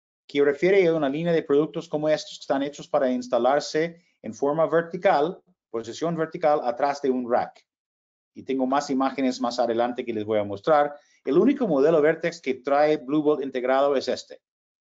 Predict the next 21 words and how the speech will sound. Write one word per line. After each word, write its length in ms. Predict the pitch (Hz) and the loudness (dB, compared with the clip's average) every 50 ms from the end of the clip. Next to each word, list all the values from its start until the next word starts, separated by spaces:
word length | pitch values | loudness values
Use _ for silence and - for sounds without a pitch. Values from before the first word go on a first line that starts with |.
| _ _ | _ _
el 100 | - 107 | -12 -4
V 160 | 107 139 143 | -2 -2 0
T 160 | 139 - 143 143 | 0 -2 -6 -4
quince 360 | - 147 151 151 131 151 143 | -4 -8 -6 -4 -2 0 2
doce 320 | 131 123 127 127 - 131 | 2 2 0 0 -2 -4
I 180 | 117 120 123 120 | -4 -6 -6 -6
P. 280 | - 101 85 - - _ _ _ _ _ _ _ _ _ _ _ _ | -4 -4 -4 -6 -8 _ _ _ _ _ _ _ _ _ _ _ _
Si 180 | - - 143 | -8 -2 0
el 100 | 139 127 | 0 0
rack 440 | 127 135 165 196 214 180 - - - - | 2 2 2 2 0 0 -4 -8 -12 -14
está 320 | 131 127 - - 151 147 | -12 -10 -4 0 0 0
muy 240 | 151 156 160 160 151 | 0 0 -4 -6 -2
lleno 380 | 147 170 180 170 139 131 139 127 | -2 0 0 0 0 -2 -4 -4
y 100 | 123 120 | -6 -4
no 160 | 127 135 156 | -2 0 0
hay 100 | 175 180 | 2 0
espacio 540 | 165 - - - 165 180 185 - - 151 - | 0 -2 -2 -2 -2 -2 -2 -4 -6 -4 -2
para 220 | 131 120 120 117 | 0 0 0 0
colocar 460 | - 120 113 113 113 - 135 143 160 | -2 -2 -2 -2 0 0 0 0 0
un 140 | 151 143 127 | 0 -2 -2
Panamax, 720 | - 139 139 143 143 143 135 131 - - - - - _ | -2 -2 -2 -2 -4 -4 -6 -6 -8 -10 -12 -14 -16 _